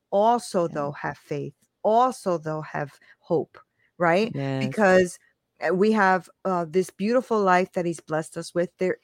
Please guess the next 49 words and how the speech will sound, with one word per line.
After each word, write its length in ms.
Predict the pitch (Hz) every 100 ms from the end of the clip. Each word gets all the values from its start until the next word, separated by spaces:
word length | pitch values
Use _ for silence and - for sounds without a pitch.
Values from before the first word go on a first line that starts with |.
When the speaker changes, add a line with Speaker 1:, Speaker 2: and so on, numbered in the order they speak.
| -
Speaker 1:
is 200 | 247 240
a 60 |
purpose 500 | - - 180 170 -
and 120 | 165
a 40 | 160
plan. 300 | - 160 160
At 120 | 156
least 180 | 170 -
that's 180 | 175 -
how 160 | 156
I 140 | 151 156
believe. 340 | 156 143 147 _
I 120 | 185
believe 340 | 185 196 165 156
we 80 | 160
have 120 | 151
a 60 | 143
purpose 460 | - 147 151 -
and 100 | 151
a 40 | 139
plan. 400 | - 143 143 180 - - -
And 140 | 208 190
I 80 |
love, 460 | 190 196 214 254 202 _
Beth, 260 | 185 175 185
that 200 | 175 165
you 100 | 175
have 200 | 175 165
told 280 | - 220 233
my 180 | 196 175
audience 420 | 165 160 160 151
and 140 | 156
shown 260 | - 196 208
them 140 | 180 160
that, 180 | 147
"You 120 | 147 180
know 140 | 220
what? 260 | 214 170 - - _
It's 200 | 165 -
one 220 | 180 180
step 240 | 196 214 202
at 140 | 196
a 60 | 180
time. 520 | - 175 170 196 240 - - -
I 100 | 160
don't 340 | 151 180 185
know 240 | 190 208 226
it 100 | 196
all. 340 | 160 190 262